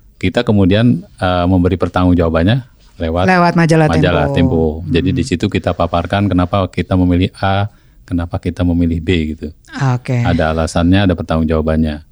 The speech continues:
Speaker 2: Iya.
Speaker 1: Dan kita terbuka kok.
Speaker 2: Oke.
Speaker 1: Iya.
Speaker 2: Nah, sekarang ini yang menarik kalau Badan Bahasa nih,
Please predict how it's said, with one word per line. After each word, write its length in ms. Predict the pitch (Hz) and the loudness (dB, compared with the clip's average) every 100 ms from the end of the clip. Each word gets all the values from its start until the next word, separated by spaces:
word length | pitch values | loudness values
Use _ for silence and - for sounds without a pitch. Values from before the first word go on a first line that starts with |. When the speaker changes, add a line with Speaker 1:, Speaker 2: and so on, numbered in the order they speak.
| _ - | _ -8
Speaker 2:
Iya. 180 | 135 | -2
Speaker 1:
Dan 120 | 120 92 | 0 0
kita 220 | 98 113 | 0 -2
terbuka 440 | 117 98 95 104 | 0 -2 -2 -2
kok. 180 | 85 78 _ _ _ - | -2 -8 _ _ _ -4
Speaker 2:
Oke. 560 | 147 156 156 - 127 | 0 2 0 -4 -6
Speaker 1:
Iya. 220 | 101 82 78 - - | -6 -12 -16 -18 -10
Speaker 2:
Nah, 300 | 208 196 175 151 135 - - | -2 0 2 0 -4 -12 -20
sekarang 400 | - 185 202 269 | -6 -2 2 4
ini 180 | 262 294 | 4 4
yang 80 | 262 | 4
menarik 640 | 220 190 160 151 247 - | 2 2 2 2 0 0
kalau 240 | - 180 180 | 2 4 4
Badan 300 | 180 175 175 | 2 2 0
Bahasa 520 | 170 165 220 214 202 | 0 0 0 0 0
nih, 260 | 175 156 | 2 0